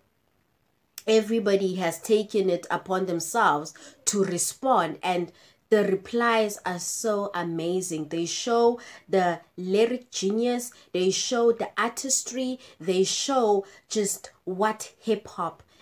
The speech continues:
is made of. They show, you know, e-, even the poetic side of hip hop, because each person wants to paint a vivid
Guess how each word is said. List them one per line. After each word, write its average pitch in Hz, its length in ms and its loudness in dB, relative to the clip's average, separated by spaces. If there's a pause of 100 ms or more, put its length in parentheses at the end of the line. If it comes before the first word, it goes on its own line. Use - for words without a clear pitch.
is 180 320 -4
made 165 380 -4
of. - 320 -4 (240)
They 208 180 6
show, 233 560 2 (220)
you 202 180 2
know, 190 380 6
e-, 202 240 -8 (140)
even 269 320 0
the 208 100 0
poetic 220 640 0
side 208 380 -2
of 180 140 -2
hip 233 240 -4
hop, 202 180 0
because 185 420 -2 (320)
each 294 300 2
person 269 440 0
wants 208 260 0
to 233 160 -4 (120)
paint 226 380 0
a 208 140 0
vivid 214 500 -2